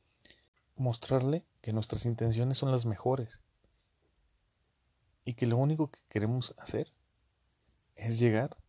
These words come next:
a la solución de este problema de una manera pacífica.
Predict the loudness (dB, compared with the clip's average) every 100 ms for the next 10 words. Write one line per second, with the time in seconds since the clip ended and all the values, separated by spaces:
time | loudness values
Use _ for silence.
0 | _ _ _ _ -2 2 4 4 0 -2
1 | -2 2 4 2 -2 -4 -6 -4 -6 -10
2 | _ _ _ _ _ _ _ _ _ _
3 | _ -10 -2 0 2 2 2 0 -2 -6
4 | -8 -6 -8 -14